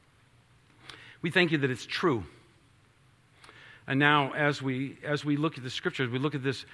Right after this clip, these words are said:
this book, we think of Philemon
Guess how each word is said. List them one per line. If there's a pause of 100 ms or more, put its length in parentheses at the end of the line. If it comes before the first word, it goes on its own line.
(180)
this
book,
we
think
of (400)
Philemon